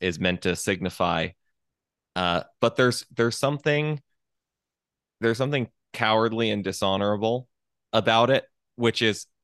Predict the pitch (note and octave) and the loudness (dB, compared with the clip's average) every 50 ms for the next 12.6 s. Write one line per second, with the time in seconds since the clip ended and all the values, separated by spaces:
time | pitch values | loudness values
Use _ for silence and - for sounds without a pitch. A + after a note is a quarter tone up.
0 | _ _ - - - - C3 C3 C3+ C#3+ C#3 B2+ - - - A2+ G#2+ G#2 G#2 A2 | _ _ -12 -10 -2 -2 -2 -2 0 -2 -2 -4 -2 0 0 2 2 2 0 0
1 | - - B2 A#2+ A#2 A#2 A2+ G#2 - A2 G2+ G2 F#2+ G2+ G#2 G#2 G#2 G2+ G2+ G2 | -2 -4 -8 -6 -4 -4 -6 0 0 0 0 2 0 0 0 0 0 0 -4 -4
2 | - - - - _ _ - F#2 G2+ G2+ G2 G2 G2 G2+ G#2+ A2 G#2 - G2+ F#2+ | -4 -6 -8 -8 _ _ -20 -10 -6 -2 0 2 2 4 2 2 2 2 0 0
3 | G#2 - - - G#2 G2+ G2+ G#2 G#2 G#2+ - - - - _ _ _ _ - - | 0 -4 -6 -4 -2 0 0 -2 -2 -4 -8 -12 -14 -14 _ _ _ _ -12 -2
4 | - A#2+ A2+ A2 - - G#2 - - A#2 A2 - C3 B2 B2+ C#3 - _ _ _ | 0 0 0 0 -2 -6 -6 -2 -2 -4 -2 -2 0 0 0 0 -2 _ _ _
5 | _ _ _ - _ _ _ - A2 G#2+ G2+ F#2+ F#2 F#2 F#2 F2+ - _ _ _ | _ _ _ -20 _ _ _ -4 -2 0 2 2 0 0 -2 -4 -6 _ _ _
6 | _ _ - A#2 A2+ A2+ - A2+ A2+ A#2 B2+ C#3 D3 - - B2+ F#2+ B2 A#2 A2+ | _ _ -4 -2 -2 0 0 0 2 2 2 2 0 0 -4 -2 0 2 2 4
7 | A2 G#2+ A2 - - G#2 G#2 - - A#2 G#2+ - _ _ _ _ _ - A2 G#2 | 2 0 -2 -4 -4 -6 -4 -2 -4 -6 -6 -6 _ _ _ _ _ -4 -2 0
8 | G2+ G2+ G#2 G#2 G#2+ G#2 G2+ - - - A2+ G#2+ G#2 F#2+ - - G2+ F#2+ F#2 G2+ | 2 2 2 2 2 0 0 -2 -4 -2 -2 -2 0 -2 -4 -4 -4 -2 -2 -4
9 | - - G2 G2 G2+ F#2+ G2 G2 F#2+ F#2 F#2+ - _ _ _ _ _ _ _ - | -6 -4 -2 -2 -2 0 0 0 -2 -2 -2 -6 _ _ _ _ _ _ _ -14
10 | F#2+ F2 A2 G#2 A2 A#2 A#2+ A#2+ A2+ A2+ A2+ A2 - - - F2+ G2+ G2+ G2+ G#2 | -4 0 2 2 4 4 2 2 2 2 2 0 0 -4 -6 -4 -2 0 0 0
11 | G#2+ A2 A#2 A#2 C3 C3 C3+ C3+ B2 - G#2 F#2+ - - G#2+ G#2 - - - - | 0 0 -2 -2 -2 -4 -6 -4 -4 -4 -4 -4 -2 -2 -2 -2 -2 -4 -12 -8
12 | - A2+ F#2+ G2 - - G2 G2+ G2+ - - | -8 -6 -6 -6 -2 0 2 2 2 0 -2